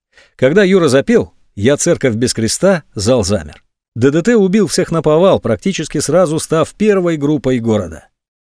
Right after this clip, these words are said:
Дальнейшая история Д Д Т хорошо известна. Но интересно, вот какая бытовуха. Прошли годы. Юра стал тем, кем стал,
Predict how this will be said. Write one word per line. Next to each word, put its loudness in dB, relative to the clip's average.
Дальнейшая 2
история 2
Д 2
Д 2
Т 0
хорошо 0
известна. -4
Но 2
интересно, 0
вот 0
какая -2
бытовуха. -2
Прошли 0
годы. 0
Юра 2
стал 0
тем, 0
кем 0
стал, -2